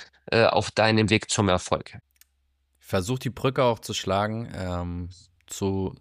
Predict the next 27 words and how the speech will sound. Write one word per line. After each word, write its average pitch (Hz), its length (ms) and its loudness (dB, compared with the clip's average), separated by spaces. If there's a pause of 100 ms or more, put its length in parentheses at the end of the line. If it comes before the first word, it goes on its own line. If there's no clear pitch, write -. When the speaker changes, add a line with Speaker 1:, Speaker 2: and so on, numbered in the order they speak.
(120)
Speaker 2:
zu 95 200 -4
einem 87 200 0
anderen 90 460 -2
Thema. 107 420 2 (880)
Und 95 200 -2
zwar, 95 440 2 (220)
jetzt - 180 -10
haben 95 60 0
wir 92 80 0
ein 87 100 -6
bisschen 101 260 -2
über 87 160 -2
die 85 140 -6
Gespräche 113 480 -4
gesprochen, 107 540 -4
aber, 85 760 -2
ähm, 85 380 -6 (160)
auch, - 300 -6 (100)
auch - 260 -8
den 82 240 -6
Weg 87 220 -4
dahin. 113 580 0 (1080)
Die, 107 560 4
äh, 98 920 2
Stationen 127 680 0
von 120 280 -2
dir, 143 420 0